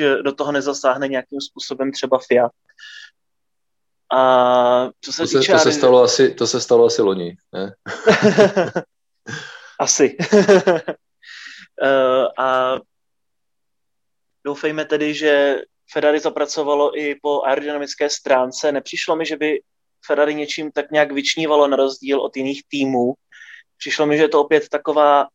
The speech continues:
Speaker 1: tradiční evoluce daného konceptu, jak Ferrari má ve zvyku, ale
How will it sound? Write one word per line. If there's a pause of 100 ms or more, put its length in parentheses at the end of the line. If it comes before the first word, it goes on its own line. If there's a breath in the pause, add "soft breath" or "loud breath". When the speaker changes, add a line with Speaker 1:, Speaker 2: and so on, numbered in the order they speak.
Speaker 1:
tradiční
evoluce
daného
konceptu,
jak
Ferrari
má
ve
zvyku,
ale